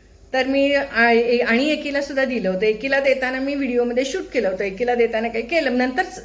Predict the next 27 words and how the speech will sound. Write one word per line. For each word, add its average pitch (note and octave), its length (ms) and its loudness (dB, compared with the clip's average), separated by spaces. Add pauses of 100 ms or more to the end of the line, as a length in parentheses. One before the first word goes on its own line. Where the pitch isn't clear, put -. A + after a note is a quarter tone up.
(240)
गर्दी C4+ 280 4
होती A3+ 240 0
ना. A3+ 100 2 (800)
तर C#4 240 4
ती D4 160 -2
म्ह-, C#4+ 280 2 (160)
ती D4 80 -6
म्हटली C4+ 260 -2
की, B3 100 -6
"मला A#3+ 180 2
काही A#3 180 2
ड्रेस F#3 280 0
असतील F3 340 -4
तर F3 100 0
आणून E3 240 0
द्या." E3+ 140 -2
मी G#3+ 120 -2
म्हटलं, B3 280 0
"अगं, B3+ 220 2
तू C#4+ 280 -6
किती C#4 280 -4
बारकी G#3 400 0
आहेस, G#3+ 220 -2
मी A#3+ 180 -4
एवढी A3+ 220 2
मोठी G3 280 -2
आहे." F#3 140 0